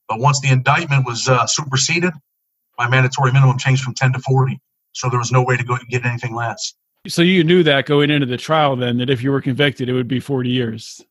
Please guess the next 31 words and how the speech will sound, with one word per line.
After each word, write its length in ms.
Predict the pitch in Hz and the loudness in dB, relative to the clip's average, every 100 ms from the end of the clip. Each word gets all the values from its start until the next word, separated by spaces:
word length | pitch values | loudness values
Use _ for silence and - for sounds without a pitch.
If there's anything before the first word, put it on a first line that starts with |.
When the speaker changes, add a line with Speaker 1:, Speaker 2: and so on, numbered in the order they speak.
| _ _ - | _ _ -2
Speaker 1:
Well, 240 | 147 156 | 2 4
on 120 | 151 | 4
the 80 | 147 | 4
morning 300 | 143 196 208 | 4 4 4
of 80 | 190 | 4
my 140 | 170 | 2
trial, 520 | 156 - 180 185 151 135 | 2 0 4 4 4 4
I 100 | 127 | 2
actually, 400 | 135 175 - 143 165 | 4 2 0 -6 -2
well, 260 | 160 151 - - | 0 -2 -8 -4
under 180 | 160 156 | 0 2
them 180 | 151 135 | 2 2
charges, 600 | 175 175 139 107 - - _ _ _ 165 | 4 4 2 -4 -10 -14 _ _ _ -2
Speaker 2:
Mm-hmm. 300 | 147 170 147 | 0 0 0
Speaker 1:
the, 340 | 131 135 127 120 | -2 -2 -8 -2
you 100 | 143 | 2
know, 240 | 127 127 127 | 2 0 -4
it's 160 | 131 | -4
in 60 | 170 | -2
the 80 | 151 | 0
government's 440 | 151 143 143 135 | 2 2 2 0
discretion. 520 | 131 120 - 165 135 | -2 -2 0 0 0
The 60 | 120 | -2
government 320 | 123 131 131 | 0 2 0
could 100 | 131 | 0
have 180 | 135 123 | 0 0
removed 400 | 123 120 135 139 | -2 0 2 2
one 140 | 123 135 | 2 2
of 60 | |
the 60 | 131 | 2
charges. 680 | - 139 139 135 139 135 | 2 2 2 2 2 0